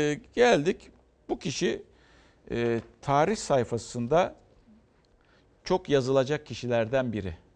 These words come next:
Mehmet Dişli'den bahsediyorum. Ha, iyi yazılmayacak tabii ki yazılırken ama soru işaretleriyle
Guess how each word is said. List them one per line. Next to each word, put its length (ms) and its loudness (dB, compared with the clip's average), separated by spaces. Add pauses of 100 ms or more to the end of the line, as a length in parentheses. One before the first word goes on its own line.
(220)
Mehmet 380 -4
Dişli'den 480 -4
bahsediyorum. 540 -10 (760)
Ha, 280 4 (100)
iyi 200 2
yazılmayacak 760 6
tabii 240 -8
ki 300 -12
yazılırken 680 -6
ama 460 10 (220)
soru 380 4
işaretleriyle 1300 6